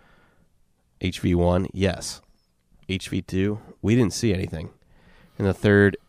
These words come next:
H Humvee piped in, "Does anyone hear that helo?" H V one said, "Yes." H V two, our Humvee, said, "Yes, but I don't see it."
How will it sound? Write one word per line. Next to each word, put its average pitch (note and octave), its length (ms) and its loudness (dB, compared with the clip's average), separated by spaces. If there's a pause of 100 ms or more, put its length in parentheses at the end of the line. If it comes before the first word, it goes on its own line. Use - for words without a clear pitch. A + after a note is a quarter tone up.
H - 340 -4 (540)
Humvee F#2 400 -4
piped F#2 300 -2
in, F#2 420 -2
"Does G2 160 0
anyone C#3 360 6
hear B2 260 2
that G#2+ 200 4
helo?" B2+ 440 2 (1080)
H G2+ 180 -6
V G2 140 2
one F#2 440 0
said, F#2 220 -8
"Yes." F2+ 440 -4 (920)
H F#2 180 -4
V F2+ 100 -4
two, G2 540 0 (200)
our F#2 560 0 (380)
Humvee, F2+ 500 -6 (460)
said, D#2+ 420 0
"Yes, G2 340 4
but G2 160 2
I F#2+ 80 4
don't G2 160 0
see - 260 0
it." F2+ 180 -6